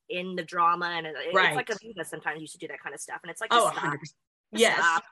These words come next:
Speaker 2: Okay, so what, we talk about Housewives, but there are also a lot of Bravo shows that are non-Housewives. Do you
Speaker 1: Okay.
Speaker 2: watch any of those?
Speaker 1: I will
Speaker 2: Below
Speaker 1: say that
Speaker 2: Deck?
Speaker 1: I've heard, weirdly enough, yeah, Below Deck. I've heard about Below Deck more in the last couple weeks than ever. People are always like, "You'd love it."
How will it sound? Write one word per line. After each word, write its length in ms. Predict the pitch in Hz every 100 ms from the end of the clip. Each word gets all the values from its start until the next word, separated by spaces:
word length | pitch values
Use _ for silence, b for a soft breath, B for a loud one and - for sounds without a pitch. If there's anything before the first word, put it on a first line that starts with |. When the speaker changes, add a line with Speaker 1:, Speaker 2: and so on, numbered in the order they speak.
| _ _ _ 262
Speaker 2:
Okay, 260 | 262 277
so 240 | 277 262 240
what, 360 | 220 240 233
we 100 | 214
talk 240 | 226 226 233
about 140 | 247
Housewives, 580 | 226 233 196 175 160 175
but 260 | 170 185 180
there 220 | 196 190
are 260 | 156 196 -
also 460 | 202 208 - 208 208
a 120 | 175
lot 220 | 170 190
of 80 | 196 -
Bravo 380 | 147 170 202
shows 440 | 247 277 269 294 220
that 140 | 185
are 80 | 208
non-Housewives. 1200 | 180 170 160 156 165 175 170 - 226 302 415 - -
Do 100 | 208
you 180 | 233 254
Speaker 1:
Okay. 60 |
Speaker 2:
watch 520 | 214 202 220 - - - _ -
any 200 | 208 233
of 120 | 254
those? 680 | 190 139 165 294 - - - _ _ _ -
Speaker 1:
I 120 | 254
will 160 | 233
Speaker 2:
Below 100 | 208
Speaker 1:
say 140 | 214 -
that 20 |
Speaker 2:
Deck? 240 | 202 240
Speaker 1:
I've 40 | -
heard, 260 | 262 247 240 202
weirdly 420 | 254 269 311 311
enough, 300 | 247 214 214 220
yeah, 140 | 240
Below 180 | 202 220
Deck. 160 | 220 -
I've 120 | 214
heard 180 | - 294
about 160 | 339 226
Below 260 | 226 220
Deck 240 | 202 214 220 160 _
more 280 | 202 208 254
in 60 | 330
the 60 | 254
last 280 | 233 240
couple 240 | - 233 208
weeks 280 | 185 214 -
than 140 | 208 185
ever. 220 | 196 226
People 180 | 226 220
are 40 |
always 100 | 208
like, 120 | 185
"You'd 200 | 277 381
love 240 | 359 370 339
it." 180 | 254